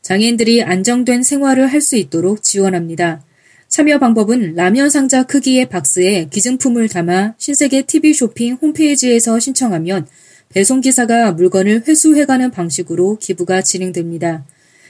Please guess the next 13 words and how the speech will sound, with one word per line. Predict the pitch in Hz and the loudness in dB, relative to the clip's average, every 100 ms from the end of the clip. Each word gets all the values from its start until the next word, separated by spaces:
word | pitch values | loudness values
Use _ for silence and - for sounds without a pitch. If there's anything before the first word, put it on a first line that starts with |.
| _ - | _ 0
의류나 | 226 262 262 262 | 2 4 4 2
잡화, | 208 - 196 165 143 - | 0 -2 -2 -2 -4 -8
가전 | 185 185 190 185 | -2 0 0 0
등 | 202 214 165 | -2 -2 -4
재사용이 | 147 196 233 269 262 254 | -2 0 2 2 2 -2
가능한 | 247 180 180 214 226 | -2 -2 0 2 0
물건은 | 175 170 170 185 214 165 | 0 0 0 -2 -4 -2
모두 | 175 196 233 226 | 0 2 0 0
기부할 | 202 190 233 240 | -2 0 0 0
수 | 185 | -2
있으며 | - 160 180 151 - _ - _ | -4 -4 -4 -4 -8 _ -20 _
배송비는 | - 190 220 208 170 208 214 | -2 0 2 0 -2 -2 -2
무료입니다. | 170 202 233 175 156 139 | -2 0 0 -2 -4 -6